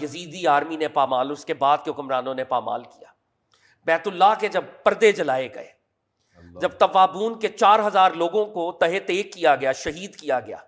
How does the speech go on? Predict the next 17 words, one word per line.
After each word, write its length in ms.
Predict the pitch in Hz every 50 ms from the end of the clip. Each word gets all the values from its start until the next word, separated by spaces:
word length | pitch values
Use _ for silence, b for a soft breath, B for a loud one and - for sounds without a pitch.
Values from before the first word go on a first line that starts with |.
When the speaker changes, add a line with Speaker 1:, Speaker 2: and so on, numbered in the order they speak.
| _ _ _ _ _ _ _ _ b b b b b b b b _
Speaker 1:
तो 40 | 214
इमाम 400 | 220 208 196 190 202 226 240 262
हुसैन 600 | 262 220 180 190 185 - 214 214 226 254 262 254 254
को 120 | - 254
तब 220 | - 254 247 247 226
सपोर्ट 440 | - - - - 214 214 226 240 233
चाहिए 380 | - 240 202 185 190 208 220
थी, 220 | 214 - 247 247 247
हमें 240 | 214 202 196 208
उनको 200 | 214 202 202 208
सपोर्ट 440 | 202 - 160 - - 175 185 208 202
करना 320 | - 208 190 175 202 220 226
था, 100 | 226 240
हम 120 | 226 208 185
नहीं 160 | 190 220 226
कर 160 | 220 214 185
सके 400 | 165 - - 165 - 143 120 107